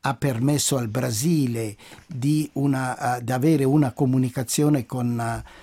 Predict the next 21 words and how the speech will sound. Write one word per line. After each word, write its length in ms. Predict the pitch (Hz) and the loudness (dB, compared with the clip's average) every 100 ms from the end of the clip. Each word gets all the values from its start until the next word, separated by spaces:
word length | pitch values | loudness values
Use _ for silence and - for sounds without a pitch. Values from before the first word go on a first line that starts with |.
| - | -12
la 180 | 127 117 | -8 -6
capitale 960 | - - 123 - 143 135 127 120 117 - | -6 -8 -6 -2 0 0 -2 -6 -8 -2
molto 540 | 120 131 127 - 123 | 0 0 -2 -4 -6
più, 640 | - 135 131 127 123 117 107 107 - - _ | -4 -2 0 0 -2 -4 -6 -10 -20 -20 _
eh, 1080 | 127 117 113 113 113 110 110 107 107 - 113 117 | -10 -8 -8 -8 -8 -8 -6 -8 -10 -12 -16 -16
molto 420 | 120 123 127 - 120 | -10 -6 -6 -6 -8
più 720 | - 143 131 127 123 117 113 | -2 0 0 0 -2 -4 -6
facile 720 | 104 - 156 165 - 123 113 | -8 -2 0 0 -2 -2 -4
che 140 | - 127 | -2 2
non, 400 | 123 131 127 123 | 2 4 2 2
eh, 800 | 110 - - - - 123 120 117 | -4 -12 -20 -18 -6 -4 -4 -4
se 160 | - | -6
fosse 320 | 117 131 - 113 | -6 -6 -4 -6
stato 560 | - 131 123 - 117 | -6 -6 -6 -4 -4
Rio 380 | 113 131 139 123 | -2 -2 -2 -2
o 60 | 117 | -6
se 180 | - 113 | -8 -8
fosse 280 | 123 - | -8 -8
stato 380 | - - 123 - | -8 -8 -8 -8
San 260 | 123 156 151 | -4 -2 -2
Paolo, 640 | 135 101 107 113 131 | -2 -4 -4 -6 -6